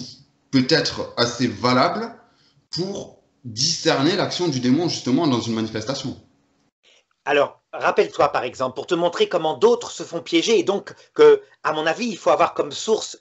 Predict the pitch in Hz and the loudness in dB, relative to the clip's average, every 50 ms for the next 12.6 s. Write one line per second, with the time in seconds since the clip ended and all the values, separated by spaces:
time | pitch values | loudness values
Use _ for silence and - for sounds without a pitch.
0 | _ 233 214 208 - - - 185 185 151 165 156 143 190 214 202 185 165 - 175 | _ -6 -6 -6 -6 -10 -10 -10 -10 -10 -10 -6 0 2 4 4 4 2 2 0
1 | 160 147 151 147 127 151 - 160 135 - 147 135 127 127 123 - - - _ _ | -2 0 -2 -2 -6 -6 -6 -6 -4 -2 -2 -2 -4 -4 -10 -16 -20 -20 _ _
2 | _ _ _ _ _ _ _ _ _ _ _ - 131 - 156 160 - 226 226 214 | _ _ _ _ _ _ _ _ _ _ _ -16 -6 -2 -2 2 4 6 6 6
3 | 185 156 139 - 147 135 143 120 113 170 196 190 190 - 143 139 135 135 139 139 | 6 4 2 0 -2 -4 -4 -4 -2 0 0 0 -2 -2 0 0 0 0 0 0
4 | 147 139 - - - 160 151 151 147 143 135 120 120 120 117 107 - - - _ | -2 -2 -2 -4 -4 -2 -2 0 2 2 2 2 0 -2 -4 -6 -8 -10 -16 _
5 | - 113 127 127 104 107 113 107 117 131 120 - 143 131 175 175 - - 165 151 | -8 -4 -4 -4 -2 -2 -2 -2 -2 -4 -4 -2 -2 -4 -4 -4 -6 -4 -4 -2
6 | 123 123 117 - - 139 - 131 127 120 - 139 135 135 - - - - - - | -2 -4 -6 -4 -4 -4 -2 -2 -4 -4 0 0 0 0 -2 -6 -14 -20 -14 -12
7 | - - - - - 180 - - 131 - - 175 175 175 - 156 139 135 143 143 | -12 -10 -6 -6 -6 -6 -6 -8 -8 -4 0 0 0 2 2 0 0 0 0 0
8 | 143 135 - - _ _ - _ - 131 143 139 123 107 147 143 - - - - | 0 0 -2 -6 _ _ -20 _ -12 -8 -8 -6 -2 0 0 0 0 -2 -6 -10
9 | 170 147 - - - 143 139 139 139 135 135 - - 165 165 165 175 170 - - | -10 -12 -10 0 4 8 8 10 8 8 4 0 -2 0 0 2 0 -2 0 2
10 | 180 185 185 180 - 196 185 185 190 190 208 196 - 202 - - - 233 233 - | 2 2 2 2 2 2 2 2 2 2 0 2 2 0 0 -2 -4 -6 -4 -4
11 | 190 147 160 160 156 143 - 165 151 - - 120 - - 151 - - 165 165 170 | -4 -2 -2 -4 -6 -2 -2 -2 -2 -2 -6 -6 -4 -2 -2 0 -2 -2 -4 -4
12 | - - - 120 151 143 139 180 190 190 - | -8 -14 -2 2 2 4 6 4 4 4 2